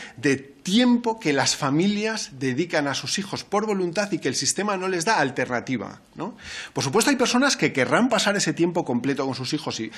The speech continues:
asumirían cualquier coste de oportunidad que tuviera pasar este tiempo que se pasa con los niños, de más ahora en comparación con lo que se pasa antes. Pero seguramente,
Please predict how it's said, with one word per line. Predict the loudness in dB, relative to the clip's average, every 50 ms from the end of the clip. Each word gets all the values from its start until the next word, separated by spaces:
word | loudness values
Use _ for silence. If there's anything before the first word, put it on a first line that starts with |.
| -16 -16 -18 -8 -4
asumirían | -4 -2 0 0 0 2 2 2 2 2
cualquier | 0 0 0 2 0 0 0
coste | 0 -2 -4 -2 -2 -2
de | -2
oportunidad | -4 -4 -6 -4 -4 -2 -2 -2 -4
que | -4 -6
tuviera | -6 -4 -2 -2 -2 -2
pasar | -2 -2 -2 -2
este | -2 -4 -6 -6
tiempo | -6 -4 -4 -6 -6
que | -8 -8
se | -8 -8 -6
pasa | -4 -4 -4 -4 -6 -10 -12 -12 -16 -18 -18 -20 -8
con | -4 -4 -4
los | -2 -2 -2
niños, | 0 0 0 -2 -2
de | -2 -2 0
más | 0 0 0 -2
ahora | -2 -2 0 -2 -2
en | -4
comparación | -4 -6 -8 -8 -8 -10 -10 -10 -10 -8
con | -8 -8
lo | -8
que | -8 -8
se | -8 -8
pasa | -6 -6 -6 -6 -6 -6
antes. | -6 -6 -6 -6 -8 -10 -10 -12 -12 -10 -12 -12 -6 -2
Pero | 0 2 2
seguramente, | 4 4 4 4 4 4 4 4 2 2 2 0 -2 -2 -4